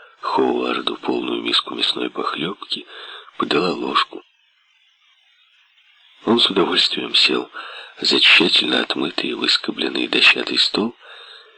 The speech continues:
и принялся за суп с хлебом. «Вы из Эльзаса?»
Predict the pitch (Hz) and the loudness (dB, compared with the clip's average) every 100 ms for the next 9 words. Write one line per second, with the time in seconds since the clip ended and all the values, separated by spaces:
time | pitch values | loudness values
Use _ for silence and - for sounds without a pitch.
0 | _ - - - 69 62 - 113 127 - | _ -6 -2 0 0 2 2 4 4 4
1 | - - - - 123 113 107 107 - _ | 2 0 0 2 2 -2 -4 -6 -12 _
2 | _ _ _ _ _ _ _ _ _ _ | _ _ _ _ _ _ _ _ _ _
3 | _ _ _ _ _ _ _ 784 _ _ | _ _ _ _ _ _ _ _ _ _
4 | _ _ _ _ _ _ _ _ _ _ | _ _ _ _ _ _ _ _ _ _
5 | - - 98 104 107 101 95 - - - | -8 -4 -2 0 2 2 4 4 4 4
6 | - - | 2 -2